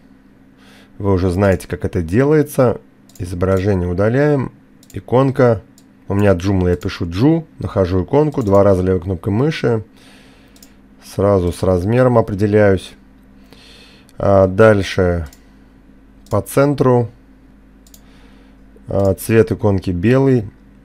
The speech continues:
Если хотите, чтобы иконка как бы залазила на рамку, ну, у меня здесь не совсем так получилось, то есть как вот здесь вот, да. Но здесь тоже можно перейти вот сюда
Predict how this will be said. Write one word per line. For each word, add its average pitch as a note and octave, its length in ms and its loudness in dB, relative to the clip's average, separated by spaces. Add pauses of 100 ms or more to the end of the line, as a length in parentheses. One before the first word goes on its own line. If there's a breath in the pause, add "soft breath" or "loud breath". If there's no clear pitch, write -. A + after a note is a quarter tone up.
(220)
Если B2+ 320 2
хотите, A#2 340 2
чтобы G#2+ 280 0
иконка G#2 320 2
как F#2 180 -2
бы F#2 100 0
залазила F#2 680 0 (920 soft breath)
на G2+ 200 2
рамку, D3 500 4
ну, A2 240 2
у A2+ 40 4
меня A#2+ 200 6
здесь G#2+ 220 0
не A#2 80 2
совсем G#2+ 400 2
так G2+ 180 0
получилось, A2+ 440 0
то G#2+ 100 0
есть F#2+ 120 -2
как G2+ 200 -2
вот G2 120 -2
здесь G2 240 0
вот, F#2 120 -6
да. B2 240 0 (1200 soft breath)
Но A2 180 2
здесь A#2+ 200 4
тоже A#2+ 280 4
можно G2 320 2
перейти G2 340 -4
вот F#2 160 -2
сюда D3 400 2